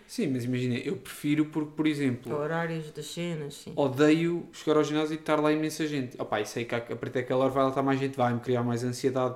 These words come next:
Speaker 1: Porquê? Porque, pá, quero só estar tranquilo ao fim do dia, fazer as minhas coisas.
Speaker 2: Yeah.
Speaker 1: E, tipo, tenho que estar à espera que estão três macacos a usar uma máquina. Pronto, tenho que estar à espera.
Speaker 2: Três
Speaker 1: Irrita-me,
Speaker 2: macacos.
Speaker 1: estás a perceber? Portanto, se eu puder evitar isso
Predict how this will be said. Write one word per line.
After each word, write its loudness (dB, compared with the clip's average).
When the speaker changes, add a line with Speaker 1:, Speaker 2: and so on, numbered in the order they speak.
Speaker 1:
Porquê? 0
Porque, -10
pá, -8
quero -2
só -4
estar -4
tranquilo 0
ao 2
fim -4
do -2
dia, -2
fazer -4
as -2
minhas 0
coisas. -2
Speaker 2:
Yeah. -2
Speaker 1:
E, 0
tipo, -2
tenho 0
que -2
estar 2
à 4
espera 0
que -8
estão -4
três 0
macacos -4
a -4
usar -4
uma -4
máquina. -10
Pronto, -10
tenho -18
que -12
estar -10
à -14
espera. -20
Speaker 2:
Três 0
Speaker 1:
Irrita-me, 0
Speaker 2:
macacos. -16
Speaker 1:
estás -4
a -4
perceber? -8
Portanto, -4
se 2
eu 4
puder 2
evitar 0
isso -4